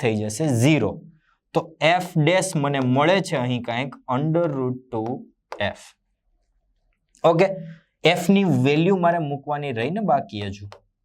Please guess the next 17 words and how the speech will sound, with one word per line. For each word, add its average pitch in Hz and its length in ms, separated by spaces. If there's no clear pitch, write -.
એફ 175 140
ની 185 100
વેલ્યુ 190 320
મૂકીએ 123 320
તો 156 80
કેપિટલ 151 480
જી 160 160
આપણા 131 280
સાસુની 143 440
જેમ 117 180
ભેગો 123 280
જ - 80
આવશે. 139 240
બે 147 100
દળ 156 220
સ્મોલ 147 360
એમ 170 80